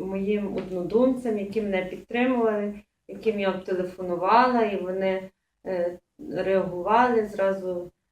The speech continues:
е, робили те, що, те, що було потрібне, закуповували те, що потрібне.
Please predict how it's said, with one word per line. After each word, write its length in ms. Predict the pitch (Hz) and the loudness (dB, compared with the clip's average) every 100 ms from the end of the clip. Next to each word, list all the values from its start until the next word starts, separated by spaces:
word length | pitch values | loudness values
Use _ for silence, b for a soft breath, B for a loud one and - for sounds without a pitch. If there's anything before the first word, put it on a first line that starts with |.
| _ _ - | _ _ -16
е, 500 | 180 175 170 170 170 - | -12 -8 -8 -10 -12 -12
робили 520 | - 180 185 247 254 | -6 -4 2 4 4
те, 200 | 240 226 | 2 2
що, 500 | 220 - 208 196 185 - - | 0 -4 -4 -4 -6 -12 -12
те, 120 | 202 | -10
що 180 | 196 208 | -8 -8
було 280 | 190 196 196 | -4 -2 -2
потрібне, 520 | 185 - 190 185 175 | -6 -6 -4 -4 -4
закуповували 680 | 180 180 - 240 233 226 214 | -6 -8 -6 0 4 4 4
те, 220 | 208 202 | 0 -6
що 220 | - - | -8 -16
потрібне. 640 | - 190 185 180 180 180 | -16 -10 -8 -6 -6 -8